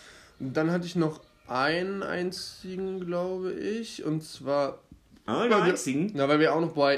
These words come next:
Speaker 1: äh, Locals waren, und zwar die Homies von B S G, äh, three sixty, die kommen, also die, die haben da, äh, in dem Dorf, wo ich groß geworden bin, mehr oder weniger, da, wo eine Abi-Zeit hatte,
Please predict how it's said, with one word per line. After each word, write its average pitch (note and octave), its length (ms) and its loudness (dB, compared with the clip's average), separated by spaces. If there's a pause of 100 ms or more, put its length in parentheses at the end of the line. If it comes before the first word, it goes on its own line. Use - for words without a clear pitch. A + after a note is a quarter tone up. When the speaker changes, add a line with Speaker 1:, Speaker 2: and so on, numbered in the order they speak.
(100)
Speaker 1:
äh, C3+ 240 2
Locals D3+ 460 -2
waren, C3 200 0
und C3+ 100 -4
zwar B2 540 0
die A#2+ 240 -8
Homies C3+ 320 -4
von B2 300 -8
B D3 220 -2
S C3+ 180 -6
G, D3+ 380 -4 (500)
äh, B2 340 0
three C3+ 240 -6
sixty, C3+ 480 -4
die A2 200 -6
kommen, A2 240 -6
also A2+ 180 -4
die, A2 240 -6
die A2 160 -4
haben A#2 160 -4
da, A2+ 360 0
äh, A2 260 -4
in A2 60 -6
dem A2+ 120 -6
Dorf, A2+ 280 -4
wo A2+ 60 -6
ich A2 140 -8
groß A2+ 260 -8
geworden G#2+ 320 -4
bin, G#2 260 -6
mehr G#2 140 -4
oder G#2 160 -6
weniger, G2+ 360 -6
da, G#2 220 -8
wo G#2+ 60 -6
eine G#2 180 -4
Abi-Zeit A#2 460 -6
hatte, A2 280 -6